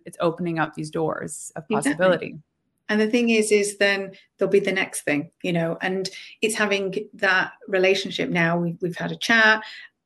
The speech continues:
Speaker 2: and then the next thing will come up, and it's like a roller coaster kind of thing. And it, it spirals and, you know, it gets legs, doesn't it? And, you know, you start thinking, "Well, there'll be an event or something comes up," and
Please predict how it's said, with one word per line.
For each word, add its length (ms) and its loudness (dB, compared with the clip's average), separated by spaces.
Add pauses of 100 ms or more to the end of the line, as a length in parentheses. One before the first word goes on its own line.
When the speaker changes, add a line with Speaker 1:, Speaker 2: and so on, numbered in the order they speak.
(160)
Speaker 2:
and 120 2
then 140 2
the 60 0
next 220 -4
thing 120 -8
will 80 -10
come 140 -10
up, 280 -6
and 180 -6
it's 160 0
like 160 2
a 40 -4
roller 260 2
coaster 440 -8
kind 180 -8
of 100 -6
thing. 240 -4
And 80 -2
it, 120 -6
it 180 -4
spirals 760 0
and, 280 -4
you 80 -4
know, 60 -2
it 80 -4
gets 180 -2
legs, 300 0
doesn't 260 -4
it? 160 -4
And, 220 -4
you 240 -4
know, 80 -2
you 160 -4
start 260 -4
thinking, 220 -12
"Well, 180 -2
there'll 160 -4
be 80 -4
an 60 0
event 480 4
or 240 -2
something 280 -10
comes 240 -4
up," 280 2
and 160 -4